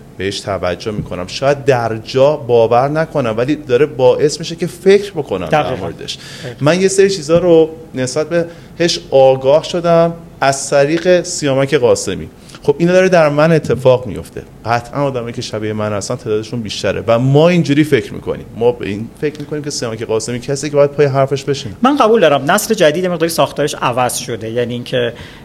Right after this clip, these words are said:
Speaker 2: من قبل از جلسه یه مثالی بهت زدم که یکی از دوستان نزدیک من که شرکت نرم افزاری خوبی توی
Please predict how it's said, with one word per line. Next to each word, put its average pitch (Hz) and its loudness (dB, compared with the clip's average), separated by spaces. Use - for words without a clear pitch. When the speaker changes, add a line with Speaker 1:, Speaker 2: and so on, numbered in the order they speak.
Speaker 2:
من 165 4
قبل 135 2
از 135 2
جلسه 131 2
یه 156 4
مثالی 143 2
بهت 127 2
زدم 131 0
که 110 -4
یکی 123 -6
از 120 -2
دوستان 123 -2
نزدیک 117 -8
من 131 -4
که 131 -8
شرکت 123 -8
نرم 113 -4
افزاری 110 -6
خوبی 117 -8
توی 117 -8